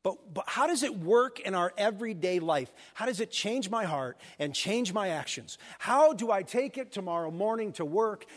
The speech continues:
and to school and into my home and into my neighborhood? So what that Jesus has been clearly identified and clearly reveals the scope of his kingdom. So what?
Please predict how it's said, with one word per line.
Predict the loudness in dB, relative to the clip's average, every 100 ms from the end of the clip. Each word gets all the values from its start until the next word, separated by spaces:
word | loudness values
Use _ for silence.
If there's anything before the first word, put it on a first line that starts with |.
| -10
and | -8
to | -6
school | -6 -2 0 2 0 -2 -6
and | -2
into | -2 -2
my | -4 -6
home | -6 -4 -4 -4 -6 -10 -10
and | -6
into | -6
my | -6 -6
neighborhood? | -8 -8 -8 -10 -14 -18 -18 _ _
So | -16 -8 -4 -4 -4 -6 -8 -14 _
what | -12 -6 -4 -4 -6 -10
that | -10
Jesus | -10 -10 -10 -10 -10
has | -10
been | -6 -6 -4 -8 -14 -16
clearly | -10 0 2 4 2
identified | 0 -2 -8 -10 -12 -10 -12 -12 -20 -6
and | -4 -4
clearly | -4 -2 2 2
reveals | 0 -2 -2 -4 -4
the | -8
scope | -4 -4
of | -4
his | -8 -8
kingdom. | -8 -8 -12 -18 _
So | -8 -6 -8
what? | -10 -16